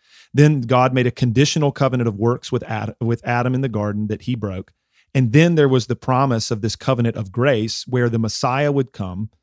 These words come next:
and would accomplish everything necessary for salvation, and it would be applied by grace through faith in him to sinners.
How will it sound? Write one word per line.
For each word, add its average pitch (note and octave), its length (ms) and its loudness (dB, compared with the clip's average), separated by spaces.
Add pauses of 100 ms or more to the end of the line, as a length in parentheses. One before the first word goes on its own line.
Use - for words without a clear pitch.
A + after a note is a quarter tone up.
(400)
and B2 300 2
would B2 340 4
accomplish B2 800 -4
everything B2 380 0
necessary A2 460 -2
for - 120 -8
salvation, A2 640 -2
and A#2 140 -2
it - 100 -2
would A#2 120 0
be A#2+ 120 0
applied A2+ 640 -4
by A#2 200 -4
grace A#2 340 -2
through A#2+ 160 -4
faith A2+ 340 -4
in A2+ 200 -2
him A#2 400 0
to A#2+ 400 -2
sinners. - 520 -10